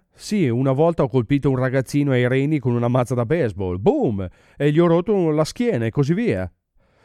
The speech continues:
Percorrete tutto questo come overt e così via. Accipicchia. Voi ci mettete davvero impegno, sapete? Avete ottenuto questa vita, la rappezzate ben bene, la sistemate tutta,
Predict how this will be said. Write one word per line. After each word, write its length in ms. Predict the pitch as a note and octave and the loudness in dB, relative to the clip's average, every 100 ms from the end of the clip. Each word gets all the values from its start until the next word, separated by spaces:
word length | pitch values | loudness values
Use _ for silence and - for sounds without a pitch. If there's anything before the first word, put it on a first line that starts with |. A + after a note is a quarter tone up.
| - | -10
Percorrete 640 | - C#3 D#3+ D3 E3+ F#3 C3 | -2 0 4 4 2 0 -2
tutto 240 | E3+ A3+ | -2 -2
questo 380 | A3 D3 - E3 | 0 0 0 -2
come 260 | D#3+ C#3 | 0 2
overt 400 | C3+ G3 C3 G2 | 2 2 0 -4
e 80 | B2+ | -4
così 240 | A#2 C#3 F3+ | -2 -2 -2
via. 340 | A3 G2 D#2+ - _ _ _ - | -2 -4 -6 -14 _ _ _ -10
Accipicchia. 880 | - F3 - D#3+ B2+ A2+ - A2+ G2+ - _ _ - | -4 -4 -2 -4 -4 -6 -4 -4 -4 -8 _ _ 0
Voi 420 | D#3 G#3+ D3+ B2 | 4 6 4 2
ci 120 | - | 0
mettete 380 | D3+ D3 F#3 F#3+ | 0 2 2 4
davvero 400 | D3 B2+ C#3 F3 | 2 2 2 2
impegno, 680 | C#3 A#2 D#3+ G3 G#2+ G2 F#2+ | 2 4 4 4 2 -2 -2
sapete? 600 | - B2+ D#3 A2 A2 G2+ - _ - | 0 2 2 0 -4 -6 -10 _ -4
Avete 320 | C3 D3 C#3+ | 0 2 2
ottenuto 420 | C3+ C#3 D3 C3+ | 2 0 0 0
questa 320 | A2+ C3 C3 | 0 0 0
vita, 580 | A2 C3+ D3+ A#2 G2+ G#2 | 0 -2 0 -2 -2 -2
la 220 | A2+ C3 | 2 2
rappezzate 680 | C3+ C3+ C#3+ - D3 C#3+ C3+ | 2 0 -2 0 0 0 0
ben 220 | C3 B2 | 0 0
bene, 480 | G#2 C3 C#3 G#2+ G#2 | 0 0 0 -2 -2
la 100 | B2 | -2
sistemate 560 | D3+ C#3 C#3 C3+ C3+ | -4 0 0 0 -2
tutta, 480 | A#2+ B2 E3+ - G#2+ | -4 -6 -6 -4 -6